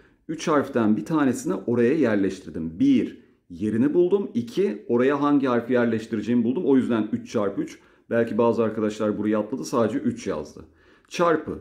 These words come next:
kalan iki tane yere dört rakamdan bir tanesine, dört rakamdan bir tanesine bakın yerleştirdim buraya. Kalan üç rakamdan bir tanesini de oraya yerleştirdim.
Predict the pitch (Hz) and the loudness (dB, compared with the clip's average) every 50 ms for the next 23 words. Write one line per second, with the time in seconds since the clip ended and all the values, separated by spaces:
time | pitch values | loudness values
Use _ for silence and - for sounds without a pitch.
0 | - - - - 131 139 151 165 180 180 - - 147 - - 180 - 175 156 131 | -12 -18 -12 -4 -2 0 2 2 2 0 0 -2 -4 -6 -6 -4 0 0 2 4
1 | 123 117 107 104 95 95 117 156 160 - - - _ _ _ - 101 127 156 165 | 4 4 4 4 2 0 -2 -4 -6 -10 -16 -20 _ _ _ -4 0 2 4 4
2 | 156 - 135 139 127 - - 107 101 98 95 110 123 151 175 - - _ _ _ | 2 0 -2 -2 -2 -2 -2 -2 -2 0 0 -2 -2 -4 -4 -8 -10 _ _ _
3 | _ _ _ _ - - - 165 - 165 151 131 120 110 101 - - 92 90 85 | _ _ _ _ -12 -10 -8 -4 -2 0 2 4 4 2 2 0 -2 -4 -6 -4
4 | 76 85 117 127 131 131 - - - - - - - - 120 113 - 117 107 101 | -2 0 2 2 2 2 0 -4 -16 -20 -20 -12 -6 -4 -2 -2 -2 -2 -2 0
5 | 95 98 95 98 104 113 107 - 110 98 92 90 - 87 87 87 90 - 123 127 | 0 0 0 0 -2 -2 -2 -2 -2 -2 -2 -4 -6 -6 -8 -8 -6 -4 0 0
6 | 131 139 139 143 147 147 143 - - 135 139 151 151 147 147 147 147 151 156 151 | 2 2 2 2 2 0 0 -2 -6 -6 -2 0 0 2 2 2 2 2 0 -2
7 | - - - _ _ _ _ _ - 123 123 135 143 143 139 139 143 147 - 123 | -6 -12 -16 _ _ _ _ _ -4 -2 0 2 2 0 0 0 -2 -4 -4 -2
8 | 127 127 123 123 113 104 104 98 95 95 104 120 127 - 131 113 107 101 - - | -2 -2 -2 0 -2 -2 -2 -2 -2 0 -2 -2 -2 -2 0 0 0 0 -2 -2
9 | 101 101 107 139 147 - 110 113 104 95 104 123 120 110 101 92 90 87 82 80 | -4 -2 -2 -2 -2 0 -2 -2 0 0 0 0 0 0 0 -2 -2 -4 -6 -8
10 | - - - - - - | -10 -14 -16 -14 -14 -14